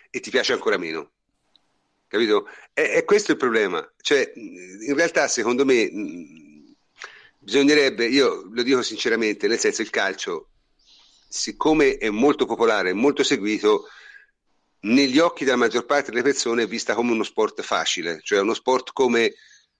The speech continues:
che, in cui tutti possono dire la loro. Ora, premesso che tutti possono dire la loro su tutto, però non è che il calcio sia uno sport tanto facile da vedere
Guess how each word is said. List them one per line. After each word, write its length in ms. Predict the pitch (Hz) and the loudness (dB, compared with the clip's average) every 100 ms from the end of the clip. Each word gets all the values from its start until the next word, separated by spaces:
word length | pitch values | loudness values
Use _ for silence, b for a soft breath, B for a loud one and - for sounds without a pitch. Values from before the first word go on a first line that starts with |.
| _ _ - | _ _ -4
che, 140 | 127 | -2
in 200 | 98 110 | -2 -4
cui 220 | 107 139 | 0 0
tutti 300 | 131 165 - | 2 -4 -4
possono 380 | 123 127 - 123 | -2 0 2 2
dire 200 | 120 117 | 4 4
la 80 | 113 | 4
loro. 340 | 101 87 85 | 2 0 0
Ora, 200 | 127 107 - _ | 2 0 -2 _
premesso 400 | 110 123 170 147 | 0 2 4 4
che 100 | 120 | 2
tutti 240 | - 143 | 2 -2
possono 360 | 110 123 - 120 | 0 0 2 2
dire 200 | 120 117 113 107 | 4 2 0 -4
la 120 | 98 | 0
loro 180 | 107 117 | 2 4
su 160 | 110 110 | 0 -2
tutto, 520 | 135 104 - 95 82 | -2 -2 2 0 0
però 280 | - 117 139 - _ _ _ _ _ - | 0 2 2 -2 _ _ _ _ _ -16
non 140 | - 92 | -4 0
è 80 | 135 | 0
che 120 | 143 | 0
il 80 | - | 0
calcio 300 | 131 123 123 | -2 -2 -2
sia 120 | 110 | 0
uno 80 | 104 | 0
sport 420 | 98 107 - 104 | 2 0 0 -6
tanto 340 | - 104 98 | -2 -2 -2
facile 760 | 98 104 101 - 101 101 202 - _ | -2 -2 -2 -4 0 4 4 0 _
da 380 | - 208 101 - _ _ _ _ _ | -4 0 0 -2 _ _ _ _ _
vedere 720 | 110 107 117 110 113 104 - | -4 2 2 4 4 2 -2